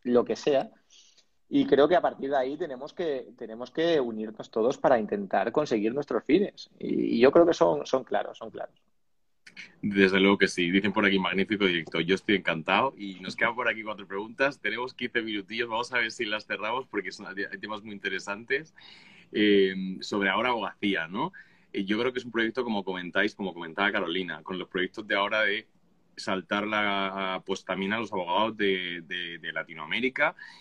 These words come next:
Speaker 2: y de otros compañeros a nivel mundial, que hay muchas sinergias y tenemos que colaborar, ¿no? Que crezca el proyecto, que se uni-, se universalice.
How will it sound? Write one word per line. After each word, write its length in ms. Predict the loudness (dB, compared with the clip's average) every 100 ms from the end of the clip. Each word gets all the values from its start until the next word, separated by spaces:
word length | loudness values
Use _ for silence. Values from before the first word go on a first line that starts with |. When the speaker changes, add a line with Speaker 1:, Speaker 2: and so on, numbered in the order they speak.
| _
Speaker 2:
y 120 | 2 2
de 60 |
otros 180 | 2 -4
compañeros 480 | -6 -2 0 0 -2
a 40 |
nivel 260 | -4 -2 0
mundial, 500 | 0 2 4 4 2
que 340 | 0 0 0 _ _ _ _ _ _
hay 160 | 0 0
muchas 260 | 0 -4 -10
sinergias 600 | -6 -6 -4 -4 -2 -4
y 40 |
tenemos 280 | -6 -8 -6
que 120 | -4
colaborar, 520 | -2 -2 -2 -4 -6
¿no? 180 | -2 -2
Que 140 | -2
crezca 280 | 0 -2 0
el 80 | -2
proyecto, 600 | 2 2 2 -2 -4 -4 -8 -16 -18 -4
que 140 | -2
se 120 | 0
uni-, 220 | -2 -4 -6
se 220 | -10 -6
universalice. 840 | -4 -2 -2 -2 0 0 2 0